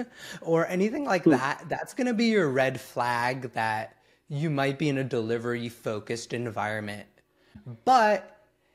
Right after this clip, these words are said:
Speaker 1: it's not always the case. And what delivery-focused means is not,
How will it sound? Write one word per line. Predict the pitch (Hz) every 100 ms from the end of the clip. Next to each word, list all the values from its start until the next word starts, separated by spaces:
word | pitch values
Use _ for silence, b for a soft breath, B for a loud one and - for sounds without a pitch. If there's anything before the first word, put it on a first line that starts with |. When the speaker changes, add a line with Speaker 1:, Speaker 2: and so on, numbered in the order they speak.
| _ _
Speaker 1:
it's | 180 220
not | 269
always | 269 277 214
the |
case. | 233 262 - - -
And | 196 185
what | - 185 226 160
delivery-focused | 196 254 330 - 196 185 190 - -
means | 151 147 147 160 135 127 127 120 -
is | 165 131
not, | 143 143 165 190 202 -